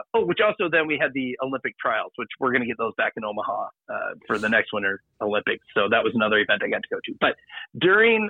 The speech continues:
uh, the curling night in America, it was the first real curling event that had ever been in Omaha. And it started at nine on a Thursday. So, you know, not everybody had shown up yet.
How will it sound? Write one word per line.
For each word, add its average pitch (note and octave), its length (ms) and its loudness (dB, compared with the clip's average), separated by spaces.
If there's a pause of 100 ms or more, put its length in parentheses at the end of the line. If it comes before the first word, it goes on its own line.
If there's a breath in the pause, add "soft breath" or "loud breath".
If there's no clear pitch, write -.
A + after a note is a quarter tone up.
uh, D3+ 320 2
the B2+ 180 -4
curling E3 260 0
night D3 200 0
in B2+ 40 -4
America, A#2+ 400 -2 (360)
it B2 40 -8
was A#2+ 120 -4
the A#2+ 160 -6
first F3+ 200 4 (200)
real D#3 400 2 (140)
curling C#3+ 320 2
event A2+ 380 0
that A2+ 120 0
had A2 140 0
ever A2 380 2 (100)
been A#2+ 140 0
in A2+ 100 -2
Omaha. A#2+ 320 -2 (400 soft breath)
And C3+ 140 4
it C3+ 140 2
started F3 340 4
at C#3+ 160 0
nine D3+ 460 2
on C3+ 140 -2
a A#2 60 -6 (100)
Thursday. C3 500 -4 (220)
So, A#2+ 280 2 (380)
you A2 120 -8
know, - 80 -8 (100)
not D3 340 4
everybody C3 840 4 (300)
had - 160 -4 (160)
shown A2+ 200 2
up C#3+ 240 2
yet. G2+ 120 -2